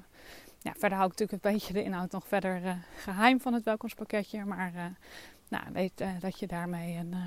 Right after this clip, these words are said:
fijne start hebt. En, eh, als team willen we je ook heel graag ondersteunen. Dus er is ook een member app. Hè, want je wordt dan member, heet het.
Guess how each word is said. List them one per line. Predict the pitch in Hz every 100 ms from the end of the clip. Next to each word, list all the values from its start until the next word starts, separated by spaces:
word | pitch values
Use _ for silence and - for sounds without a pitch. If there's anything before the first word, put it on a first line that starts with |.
| 175 -
fijne | - 208 190
start | - 247 240
hebt. | 240 226 - - - - - - - -
En, | - 190
eh, | 190 185 175
als | - 190 -
team | - 240 214
willen | 202
we | 208
je | 202
ook | 208 -
heel | 208
graag | 214 196
ondersteunen. | - 196 - 208 190 196 180 185
Dus | 180 -
er | -
is | -
ook | 196 202
een | 185
member | 196 214 202 -
app. | 196 196 - - - - - - -
Hè, | 214
want | 202 190
je | 175
wordt | 170
dan | 170 160
member, | 185 185 180 180
heet | 175 175
het. | 175 175